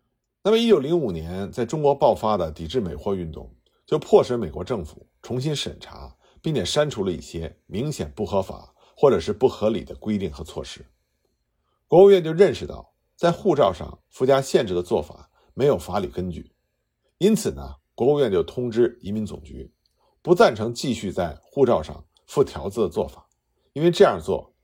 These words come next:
会让美国护照失去价值和尊严。一九零五年之后，在北部边境被作为土生华人释放的在申请护照方面更为容易。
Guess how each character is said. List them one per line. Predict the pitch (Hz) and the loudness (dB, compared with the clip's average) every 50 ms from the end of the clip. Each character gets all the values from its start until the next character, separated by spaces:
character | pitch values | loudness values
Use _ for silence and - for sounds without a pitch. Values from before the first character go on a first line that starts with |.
| _ | _
会 | _ - 151 | _ 4 4
让 | 147 127 104 | 4 4 0
美 | 87 78 | -4 -6
国 | 69 - 82 | -8 -10 -12
护 | - - - 131 117 | -12 -8 -4 -2 -2
照 | - 107 101 - - _ _ _ | 0 0 0 -2 -2 _ _ _
失 | - - 139 | -12 -10 -8
去 | 127 110 127 117 | -6 -6 -6 -6
价 | 120 151 139 95 76 | -2 -2 -2 -2 -4
值 | 73 - - - - _ | -8 -14 -16 -18 -18 _
和 | _ - 87 | _ -14 -12
尊 | 82 - 92 85 | -8 -8 -8 -8
严。 | - - _ _ _ _ _ _ _ _ _ _ _ _ _ _ _ _ _ _ _ _ _ _ _ _ _ _ _ _ _ _ _ - | -8 -14 _ _ _ _ _ _ _ _ _ _ _ _ _ _ _ _ _ _ _ _ _ _ _ _ _ _ _ _ _ _ _ -4
一 | 202 | 2
九 | 240 226 | 2 4
零 | 139 131 160 180 | 4 2 0 -2
五 | 165 104 | -4 -4
年 | 80 65 - | -8 -10 -12
之 | - - 107 | -12 -12 -12
后， | - - 90 - - _ _ _ _ _ _ _ _ _ | -10 -10 -10 -12 -12 _ _ _ _ _ _ _ _ _
在 | - - 196 | 4 4 4
北 | 185 - 113 90 | 6 4 2 -2
部 | - 104 | 0 -2
边 | 98 95 135 143 147 151 | -2 -2 -2 -4 -4 -4
境 | 147 131 92 - - _ _ _ | -6 -6 -6 -8 -10 _ _ _
被 | - 143 147 | -2 -2 0
作 | 139 - 147 | 4 4 6
为 | 123 123 135 | 6 6 4
土 | 131 - - | 2 0 -10
生 | 80 104 113 | -10 -10 -8
华 | 104 - 110 | -4 -4 -4
人 | 110 120 | -4 -4
释 | 120 - - 131 | -6 -8 -6 -6
放 | 104 - 117 98 76 60 | -4 -2 -2 -2 -2 -6
的 | - _ _ _ _ _ _ _ _ _ _ | -12 _ _ _ _ _ _ _ _ _ _
在 | - 175 156 123 - - | 2 4 4 4 2 -2
申 | - - - 170 | -6 -4 -4 -2
请 | 147 - - | -2 -2 -2
护 | - 131 | 0 0
照 | 120 92 | 0 0
方 | 82 - 104 104 | 0 -4 -8 -8
面 | 104 90 - - _ | -8 -8 -10 -12 _
更 | - - 123 | -10 -8 -6
为 | 101 92 | -6 -6
容 | 82 69 57 78 | -8 -10 -12 -14
易。 | 78 - | -16 -18